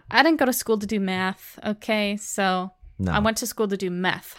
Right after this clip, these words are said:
Speaker 1: so.
Speaker 2: Hey.
Speaker 1: Just kidding, it's a joke. You can edit that out. It's a joke,
Speaker 2: Do you know who,
Speaker 1: everybody.
Speaker 2: do you know who else did meth?
Speaker 1: <laughs> A little man named Gollum?
Speaker 2: <laughs> Probably.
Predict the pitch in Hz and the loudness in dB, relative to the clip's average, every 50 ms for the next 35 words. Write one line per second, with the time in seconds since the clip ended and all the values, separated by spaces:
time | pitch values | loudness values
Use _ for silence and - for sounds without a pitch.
0 | - _ - - - - 170 165 170 165 165 - _ - 180 196 208 190 170 156 | -20 _ -14 -12 -6 -2 -2 -2 -2 -2 -4 -8 _ 0 2 4 6 8 8 8
1 | 147 139 127 120 117 107 101 95 90 90 92 101 101 - 254 - - - - 294 | 8 6 6 6 4 4 2 2 0 0 -2 -2 -4 -4 -6 -8 -6 -4 -4 -2
2 | 285 254 254 262 - 247 214 - 240 220 - 233 220 - 262 214 220 226 240 - | -2 -2 -4 -4 -6 -8 -4 -2 -2 -2 -2 -6 -6 -4 0 0 2 0 0 0
3 | 220 196 196 175 165 160 - _ - 247 269 - - 339 330 - - - 277 285 | 0 0 2 2 0 -2 -4 _ -4 -4 0 2 0 0 0 0 2 4 6 6
4 | 302 330 320 320 - _ - - 196 208 - - 120 123 143 208 226 247 262 277 | 6 6 4 0 -8 _ 0 2 2 4 6 8 8 8 8 6 2 0 -2 -6
5 | 269 - - 113 113 120 123 127 127 110 90 87 95 110 123 - - - 131 127 | -6 -2 0 2 4 6 4 4 4 2 2 2 2 0 0 -2 -2 -2 -2 0
6 | 131 135 123 131 151 147 - - - - _ _ - 285 - - 466 480 - 466 | 0 0 0 0 0 -2 -4 -14 -20 -20 _ _ -10 -10 2 4 4 8 10 10
7 | 453 - - - - - _ - - - - - - - _ _ _ - 233 226 | 8 8 6 -10 -20 -20 _ -20 -20 -20 -20 -20 -20 -20 _ _ _ 2 4 4
8 | 220 220 220 214 208 202 196 202 214 220 220 214 214 214 208 - - 180 180 180 | 6 6 6 6 6 4 4 2 0 0 0 -2 -2 -2 -4 -2 -2 0 0 0
9 | 190 214 240 269 320 339 - - - - - - - 208 202 - 202 180 160 - | 2 2 2 2 2 0 -2 -4 -6 -6 2 10 10 10 12 12 12 10 12 12
10 | - 175 156 143 135 - - - 92 98 120 - 104 82 - 85 85 85 90 101 | 12 12 12 12 12 8 6 6 8 8 8 8 6 2 2 0 0 2 2 0
11 | 113 | -2